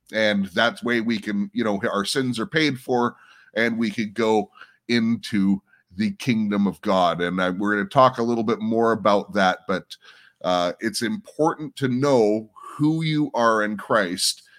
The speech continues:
And if your eternity started now, wouldn't you want to start working towards doing work that actually passes through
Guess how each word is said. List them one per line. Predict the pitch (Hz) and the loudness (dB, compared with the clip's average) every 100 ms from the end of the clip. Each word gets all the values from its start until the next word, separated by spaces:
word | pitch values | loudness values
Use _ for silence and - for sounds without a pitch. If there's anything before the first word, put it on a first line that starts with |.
| _ 113 | _ 0
And | 113 113 107 | 2 0 -2
if | 123 117 - | 0 -2 -2
your | 127 117 110 | -4 -2 -2
eternity | 113 120 - 160 165 143 127 | -4 -6 -2 0 0 0 0
started | 117 - 123 117 104 | 0 2 2 2 0
now, | 123 131 107 98 190 _ _ _ - | 2 4 4 2 0 _ _ _ -16
wouldn't | 113 135 180 254 247 | -6 0 2 2 0
you | 196 196 | 0 0
want | 165 156 151 - | 0 0 0 0
to | 143 | -4
start | 123 - 131 110 | -2 2 2 2
working | 117 123 120 123 120 | 0 -2 -2 -4 -2
towards | - 107 110 110 110 104 - - _ _ _ _ _ - - _ _ _ _ 101 - | -4 -2 0 2 0 -2 -6 -8 _ _ _ _ _ -20 -20 _ _ _ _ -14 2
doing | 151 147 135 | 4 4 2
work | 117 123 127 - | 0 -2 -4 -4
that | 117 | -2
actually | 104 107 - 127 - | 0 0 0 -4 -4
passes | - 110 123 127 135 127 | -4 0 0 0 -4 -6
through | - 101 107 110 120 131 | -6 -4 -2 0 -2 -4